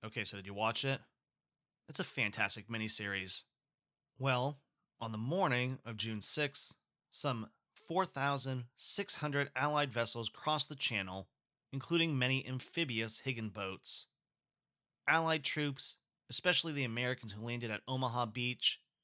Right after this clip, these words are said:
faced fierce German resistance. The first two waves of Americans at Omaha Beach were decimated,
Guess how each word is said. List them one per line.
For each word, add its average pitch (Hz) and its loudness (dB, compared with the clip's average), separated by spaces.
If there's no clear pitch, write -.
faced 180 2
fierce 123 0
German 98 -2
resistance. 104 0
The 117 -8
first - 0
two 143 2
waves 131 2
of 113 -8
Americans 135 2
at 127 0
Omaha 135 4
Beach 127 -2
were 156 -2
decimated, 107 0